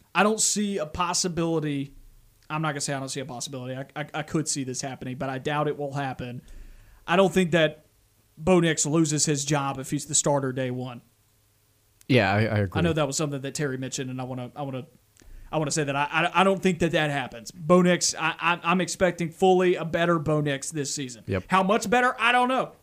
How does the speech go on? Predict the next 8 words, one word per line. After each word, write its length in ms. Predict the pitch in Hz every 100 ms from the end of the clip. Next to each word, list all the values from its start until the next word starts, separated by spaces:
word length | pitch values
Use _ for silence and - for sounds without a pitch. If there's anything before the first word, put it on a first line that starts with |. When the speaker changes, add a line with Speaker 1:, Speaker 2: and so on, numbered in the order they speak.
| -
Speaker 1:
but 120 | 175
I 180 | 180 196
am 100 | 190
expecting 640 | 175 202 180 175 165 147 - - - - _ _
a 140 | 180 156
better 420 | 143 190 196 185
Bo 280 | 170 165 156
Nix, 520 | 143 127 123 -